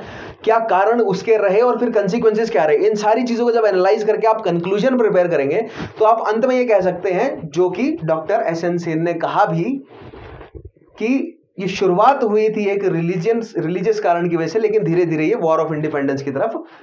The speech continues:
बदल गया। उसके अलावा doctor आरसी माजुमदार, जिनका नाम मैंने पहले भी लिया, उन्होंने कहा है कि क्या था, ना ही ये पहला Revolt था, ना ही ये पहली बार हुआ था और ना ही ये national level पर था। So, ये सवाल भी बना हुआ है,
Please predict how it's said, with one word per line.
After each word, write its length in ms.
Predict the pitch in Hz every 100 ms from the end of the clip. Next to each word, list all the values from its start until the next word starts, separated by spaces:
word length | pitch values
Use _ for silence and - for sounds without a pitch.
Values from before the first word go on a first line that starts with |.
| - 135
बदल 280 | 151 151
गया। 220 | 123 110 - - - - - -
उसके 200 | 208 185
अलावा 400 | 233 233 233 -
doctor 360 | 165 185 226 220 -
आरसी 360 | 196 208 214 220
माजुमदार, 580 | 185 190 214 214 208
जिनका 260 | 190 180 185
नाम 160 | 190 190
मैंने 160 | 196
पहले 280 | 196 160 202
भी 100 | 202
लिया, 180 | 202 214
उन्होंने 380 | 185 190 220 226
कहा 220 | 196 190
है 140 | 208
कि 220 | 202 220
क्या 200 | 208 208
था, 320 | 196 165 127 - - - -
ना 160 | 156 180
ही 140 | 185
ये 180 | 214 208
पहला 580 | 208 165 170 190 185 - - _ _ _ _ 147
Revolt 400 | 151 185 220 214
था, 280 | 214 226
ना 140 | 208 170
ही 140 | 165
ये 220 | 180 185
पहली 520 | 170 - 170 147 208 214
बार 240 | 202 220
हुआ 220 | 202 208
था 340 | 208 226 226 - - - -
और 180 | 190 190
ना 80 |
ही 180 | 190 208
ये 80 | 220
national 400 | 175 175 - 196
level 260 | 180 175 165
पर 140 | 156
था। 180 | 147 131 - - - _ - _ _ _ - - - - - - -
So, 280 | 220 226 165
ये 160 | 208
सवाल 340 | 208 196 185 220
भी 120 | 233
बना 200 | 226 233
हुआ 240 | 226 220
है, 180 | 220 -